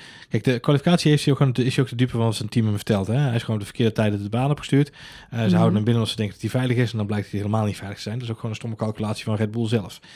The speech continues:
Speaker 1: Dat mag geen verrassing zijn, want dat heeft Red Bull al vaker. Maar eh, hij had natuurlijk in die race veel meer goed kunnen maken. Ah.
Speaker 2: Kunnen ze nog, eh, kunnen ze er nog onderuit? Dat was meteen wat ik me afvroeg. Zien
Speaker 1: Ja.
Speaker 2: we over vier races een van de twee Toro Rosso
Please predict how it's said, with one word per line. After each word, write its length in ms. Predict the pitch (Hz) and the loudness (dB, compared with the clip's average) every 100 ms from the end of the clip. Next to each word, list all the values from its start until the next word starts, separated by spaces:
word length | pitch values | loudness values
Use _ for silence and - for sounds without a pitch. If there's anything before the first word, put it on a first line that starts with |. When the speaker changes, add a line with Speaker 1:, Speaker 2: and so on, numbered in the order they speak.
| - - - - - | -20 -20 -20 -16 -4
Speaker 1:
Dat 180 | 175 | -2
mag 140 | 151 - | 0 2
geen 140 | 117 | 0
verrassing 320 | 104 117 143 | 2 0 2
zijn, 100 | 135 151 | 4 4
want 100 | 120 | 4
dat 100 | 117 | 2
heeft 140 | 110 | 2
Red 140 | 104 | 2
Bull 140 | 104 98 | 2 -2
al 100 | - | 0
vaker. 360 | 107 131 180 - _ _ _ _ _ _ _ - | 2 2 0 -4 _ _ _ _ _ _ _ -16
Maar 380 | 101 82 98 - - - - - - | -6 -2 -2 -4 -16 -20 -20 -20 -8
eh, 320 | 110 101 92 | -4 -2 -2
hij 80 | 104 | -2
had 80 | 101 | -4
natuurlijk 340 | 107 110 104 | -2 -4 -2
in 100 | 104 | -2
die 100 | 107 | 2
race 160 | 120 113 | 0 0
veel 140 | 123 110 | 0 2
meer 120 | 101 | 0
goed 100 | 131 | 0
kunnen 180 | 107 98 | 0 0
maken. 340 | 95 98 101 _ _ | -2 -6 -12 _ _
Ah. 240 | - 98 - - - - _ | -10 -8 -10 -14 -20 -20 _
Speaker 2:
Kunnen 240 | 277 262 | 4 6
ze 100 | 262 | 8
nog, 160 | 240 226 - | 6 6 4
eh, 880 | 208 202 196 190 190 190 185 185 180 180 - - - - _ _ - | 4 6 6 4 4 4 2 2 0 -4 -10 -20 -20 -20 _ _ -2
kunnen 240 | 214 196 | 0 2
ze 120 | 196 | 4
er 60 | 202 | 4
nog 140 | 196 | 4
onderuit? 440 | 202 185 170 247 - - - | 4 4 4 0 -6 -20 -8
Dat 100 | - | -4
was 140 | 165 | -2
meteen 260 | 170 160 156 | 0 0 0
wat 120 | 160 | -2
ik 100 | 165 | -4
me 80 | 156 | -4
afvroeg. 380 | 156 214 226 - - _ _ - - _ _ _ _ _ _ - | -4 -6 -6 -10 -20 _ _ -20 -20 _ _ _ _ _ _ -8
Zien 200 | - 190 | 0 4
Speaker 1:
Ja. 60 | |
Speaker 2:
we 40 | 180 | 4
over 180 | 185 185 | 4 4
vier 280 | 202 190 180 | 4 2 4
races 400 | 185 190 196 180 | 2 2 -2 0
een 180 | 185 | -2
van 100 | 190 | 2
de 60 | 185 | 0
twee 180 | - 185 | 0 0
Toro 300 | 202 180 185 | 2 2 2
Rosso 400 | 208 208 196 | 2 0 0